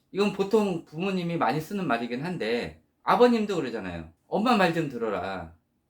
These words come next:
엄마가 시킨 대로 좀 해라." 근데 이거는 솔직히 얘기를 하면은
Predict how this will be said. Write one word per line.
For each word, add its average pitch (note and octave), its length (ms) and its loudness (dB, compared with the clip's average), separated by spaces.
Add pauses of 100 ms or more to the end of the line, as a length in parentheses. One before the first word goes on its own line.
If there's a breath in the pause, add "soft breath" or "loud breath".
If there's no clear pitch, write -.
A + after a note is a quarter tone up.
(600)
엄마가 G3 280 2
시킨 G#3+ 320 -8
대로 D3 220 -2
좀 A2+ 220 -8
해라." G2+ 380 -6 (640)
근데 F#3 140 0
이거는 F3+ 720 2 (480)
솔직히 F3+ 800 0
얘기를 D3 480 -2
하면은 C3+ 720 -2